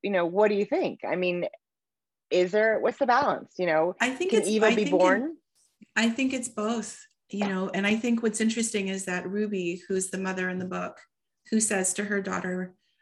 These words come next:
Speaker 2: um, "I'm a bad mother because I had a bad mother." You know, that's probably Ruby's only, um, self-aware comment in the entire book, because basically she's unredeemable. And I
Speaker 1: Yeah.
Speaker 2: wrote her that way because I didn't feel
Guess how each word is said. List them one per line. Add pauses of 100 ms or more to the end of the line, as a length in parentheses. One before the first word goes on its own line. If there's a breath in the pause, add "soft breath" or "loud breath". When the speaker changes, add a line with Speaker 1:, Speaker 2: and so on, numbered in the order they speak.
(100)
Speaker 2:
um, (220)
"I'm
a
bad
mother
because
I
had
a
bad
mother." (840)
You
know,
that's
probably
Ruby's
only,
um, (340)
self-aware
comment
in
the
entire
book,
because
basically
she's
unredeemable. (460 soft breath)
And
I
Speaker 1:
Yeah.
Speaker 2:
wrote
her
that
way
because
I
didn't
feel